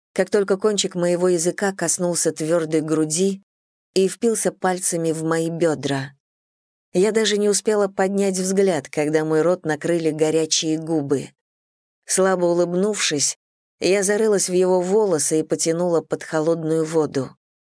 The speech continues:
Он вынурнул. Встряхнулся точно волк, скалясь в ухмылке.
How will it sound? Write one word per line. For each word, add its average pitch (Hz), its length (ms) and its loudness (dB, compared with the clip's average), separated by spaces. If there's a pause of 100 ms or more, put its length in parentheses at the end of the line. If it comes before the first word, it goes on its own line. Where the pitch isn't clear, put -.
(140)
Он 220 240 2
вынурнул. 143 760 0 (560)
Встряхнулся 233 640 0
точно 202 420 0
волк, 170 440 0
скалясь 156 540 -2
в 156 100 -4
ухмылке. 139 800 -4